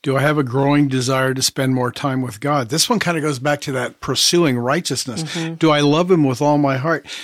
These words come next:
Speaker 1: Uh, we could talk about forever the Valentine's ideas of, of wanting to be with the one you love and express yourself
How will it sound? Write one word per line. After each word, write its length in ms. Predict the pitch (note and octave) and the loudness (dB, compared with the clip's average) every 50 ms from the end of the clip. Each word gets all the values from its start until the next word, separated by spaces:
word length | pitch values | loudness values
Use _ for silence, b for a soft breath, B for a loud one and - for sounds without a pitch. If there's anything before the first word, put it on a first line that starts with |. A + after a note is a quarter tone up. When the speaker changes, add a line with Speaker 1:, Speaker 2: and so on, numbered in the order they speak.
| B B B B B | B B B B B
Speaker 1:
Uh, 240 | - - - - G3 | -14 -12 -10 -8 -6
we 160 | F3+ F#3+ G#3 | -2 -2 -2
could 280 | G3+ - A3 E3 C3 - | 0 0 0 -2 -2 -2
talk 280 | - E3+ - - - - | 0 2 2 2 2 0
about 360 | D#3+ C#3 C#3+ C#3 C3+ B2 - | 0 0 0 0 0 -2 -4
forever 580 | - - C#3+ B2 C3+ D3 D#3 C#3+ C3+ A#2+ B2 | -4 -2 0 0 2 2 2 2 2 0 0
the 140 | A2+ A2 B2 | -2 -4 -4
Valentine's 680 | A2+ B2 C3 C#3 C#3+ C#3+ C3+ - B2+ B2+ B2 B2 A#2+ A#2+ | -2 0 0 2 2 0 0 0 -2 -2 -2 -2 -4 -2
ideas 640 | B2+ A#2+ A#2+ A2+ B2 B2+ B2 B2 B2 A#2+ A2+ - - | -2 -2 -2 -2 -4 -4 -2 -2 -4 -4 -4 -4 -4
of, 320 | B2+ A#2 A2 G#2+ - - - | -4 -4 -6 -8 -12 -12 -8
of 160 | D3 B2+ A#2+ | -8 -6 -4
wanting 400 | A#2+ B2+ C3 C#3+ D3+ D3+ C#3 A#2+ | -2 0 2 2 2 2 2 0
to 80 | B2 A#2 | 0 -2
be 180 | A2+ B2 C3+ | -2 -2 -2
with 220 | C3+ C3 C3 - - | -2 -2 -4 -6 -6
the 80 | B2+ | -4
one 240 | A#2+ A#2+ A#2+ A#2 A2+ | -2 -2 -2 -2 -2
you 120 | A#2 A#2 | -4 -4
love 460 | A2+ A#2+ C3 C3 C3 C3 B2 A#2 A#2 B2 | -2 -2 0 2 2 2 0 -2 -4 -6
and 140 | A#2+ A#2+ | -6 -6
express 640 | A#2 A#2 - - - - - D#3 D#3+ D#3 - - - | -6 -4 -4 -4 -4 -2 0 0 2 2 2 2 0
yourself 560 | C3+ C3 - - - C3+ B2 B2 A#2 - - | -2 -4 -4 -4 -2 -2 -2 -4 -4 -6 -10